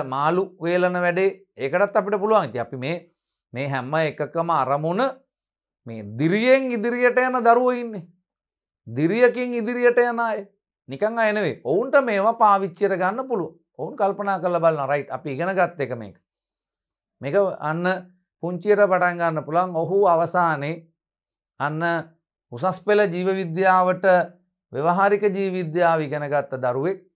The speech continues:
ඔහු විශ්වවිද්‍යාලයට ගිහිල්ලා ව්‍යවහාරික පීඨයට ඇතුළු වෙලා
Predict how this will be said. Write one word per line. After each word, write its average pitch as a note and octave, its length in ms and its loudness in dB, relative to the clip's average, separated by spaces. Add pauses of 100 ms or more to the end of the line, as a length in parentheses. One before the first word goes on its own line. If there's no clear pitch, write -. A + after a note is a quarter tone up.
(420)
ඔහු E3+ 140 0
විශ්වවිද්‍යාලයට G3+ 800 2
ගිහිල්ලා G3+ 480 4 (420)
ව්‍යවහාරික A3 640 4 (1200)
පීඨයට G3+ 420 2
ඇතුළු E3+ 320 0
වෙලා E3 280 2